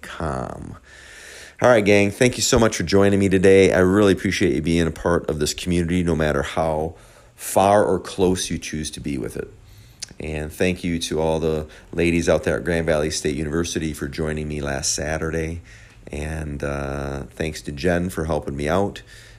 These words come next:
And thank you to Jen for your contribution to making your community and your police force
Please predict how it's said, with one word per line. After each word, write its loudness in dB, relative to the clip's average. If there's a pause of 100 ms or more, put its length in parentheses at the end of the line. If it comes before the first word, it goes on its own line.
(100)
And 0
thank -4
you -4
to -10
Jen -4
for -4 (960)
your 0
contribution -2
to -6
making -4
your -4
community -2
and -6
your -8
police -6
force -4